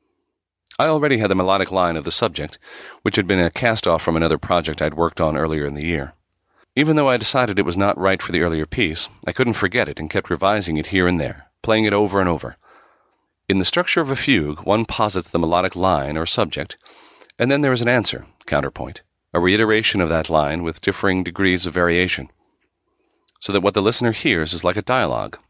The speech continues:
or a voice and its echo, of increasing complexity. After each of the voices has entered the piece, there is an episode that leads to the re-entry of the voices and given answers, now in different keys. I had planned to use a technique called stretto,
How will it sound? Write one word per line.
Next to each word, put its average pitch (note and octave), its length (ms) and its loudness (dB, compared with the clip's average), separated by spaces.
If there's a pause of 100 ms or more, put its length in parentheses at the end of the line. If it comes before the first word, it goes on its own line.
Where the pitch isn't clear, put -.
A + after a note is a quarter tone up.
(140)
or E2+ 140 -4
a D#2+ 80 0
voice F2 400 0
and D#2 100 -2
its D2 140 -6
echo, - 320 -4 (400)
of D2+ 100 0
increasing F2 460 0
complexity. E2+ 580 -4 (1200)
After B2+ 220 2
each C#3 180 2
of D3 40 0
the C3 80 2
voices A2+ 380 0
has E2+ 140 -4
entered F2+ 200 -2
the D2+ 80 -6
piece, - 340 -2 (240)
there G2+ 140 2
is F#2+ 80 -2
an G2 80 2
episode G2 460 0
that F2 100 0
leads G2 320 0
to - 80 -8
the - 80 -6
re-entry F#2+ 420 0
of D#2+ 80 0
the D#2 80 -6
voices C#2+ 460 -4
and E2 180 -4
given F2 180 0
answers, D2+ 460 -4 (140)
now D#2+ 180 2
in E2 120 0
different D#2+ 280 -6
keys. F2 380 -2 (960)
I G2+ 60 0
had G2+ 120 0
planned C3 280 0
to A#2 60 -4
use A2 240 -2
a G2 60 -8
technique - 500 -4
called F2+ 380 0
stretto, - 540 -6